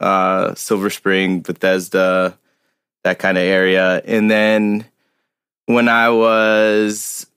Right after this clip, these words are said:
in, going into, like, fifth grade, my mom decided she wanted to move to the Eastern Shore, to Ocean City, which was kinda cool 'cause it's, like,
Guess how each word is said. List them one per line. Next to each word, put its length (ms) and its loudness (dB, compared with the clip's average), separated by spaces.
in, 420 0
going 300 2
into, 260 2
like, 220 0
fifth 380 -4
grade, 640 0
my 180 0
mom 520 0
decided 500 -2
she 160 -6
wanted 320 -2
to 80 -4
move 360 -2
to 120 -6
the 160 -4
Eastern 360 -2
Shore, 580 -2
to 100 -6
Ocean 380 -4
City, 500 -2
which 180 -4
was 100 -2
kinda 340 0
cool 520 0
'cause 320 -2
it's, 180 -10
like, 540 -2